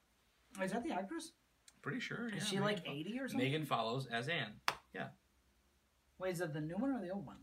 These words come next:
Speaker 2: Mm, no, Megan Follows is
Speaker 1: So she's, like, fifty.
Speaker 2: Yeah, well, she's up there. Yeah.
Speaker 1: Yeah.
Speaker 2: Yeah.
Speaker 1: Gross.
Speaker 2: Fuck you. All right, so those were the movies we had. Do you remember other, any other movies besides those that we had? I don't remember
Speaker 1: Well,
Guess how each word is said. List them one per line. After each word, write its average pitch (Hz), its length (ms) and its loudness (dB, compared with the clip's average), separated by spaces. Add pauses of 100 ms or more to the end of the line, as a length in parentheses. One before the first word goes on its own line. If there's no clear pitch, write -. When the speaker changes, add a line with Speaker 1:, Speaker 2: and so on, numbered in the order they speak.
(160)
Speaker 2:
Mm, 180 280 -4 (800)
no, 302 420 -6
Megan 254 440 -4
Follows 262 360 -6
is 208 240 -10 (140)
Speaker 1:
So 196 160 2
she's, 247 180 2
like, 240 180 2
fifty. - 480 -6 (160)
Speaker 2:
Yeah, 151 200 4
well, 143 100 2
she's 170 220 -2
up 226 180 2
there. - 300 -10 (260)
Yeah. 143 160 -2 (180)
Speaker 1:
Yeah. - 80 -14 (460)
Speaker 2:
Yeah. - 60 -4 (200)
Speaker 1:
Gross. - 480 -12 (1400)
Speaker 2:
Fuck 214 240 -6
you. 127 120 -8 (840)
All 160 80 6
right, 143 160 4 (140)
so 147 460 4
those 175 200 6
were 175 60 0
the 151 80 4
movies 143 260 4
we 127 80 0
had. 131 100 2
Do 151 60 4
you 170 80 4
remember 175 320 6
other, 151 160 2
any 151 180 4
other 151 120 8
movies 147 280 2
besides 131 400 0
those 151 360 0 (300)
that 120 100 -2
we 127 100 0
had? 131 340 4 (460)
I 135 60 2
don't 170 80 4
remember 143 260 6
Speaker 1:
Well, 269 120 12